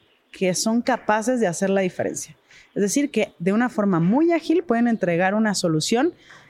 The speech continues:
para resolver ese problema que está mal satisfecho o insatisfecho de una forma que la competencia en este momento no es capaz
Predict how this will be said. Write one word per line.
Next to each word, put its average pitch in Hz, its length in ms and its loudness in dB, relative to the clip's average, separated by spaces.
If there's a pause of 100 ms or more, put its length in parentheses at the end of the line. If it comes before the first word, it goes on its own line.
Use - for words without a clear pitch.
(420)
para 175 220 2
resolver 165 440 0
ese 160 140 -2
problema 165 400 0
que 156 80 -8
está 160 200 -2
mal 175 280 0
satisfecho 220 680 0
o 180 140 0
insatisfecho 202 920 0 (420)
de 185 160 0
una 190 240 0
forma 208 360 -2
que 196 80 -2
la 170 160 0
competencia 175 640 -2
en 180 60 2
este 170 180 -2
momento 240 420 0
no 196 180 -2
es 185 100 -6
capaz 175 560 -4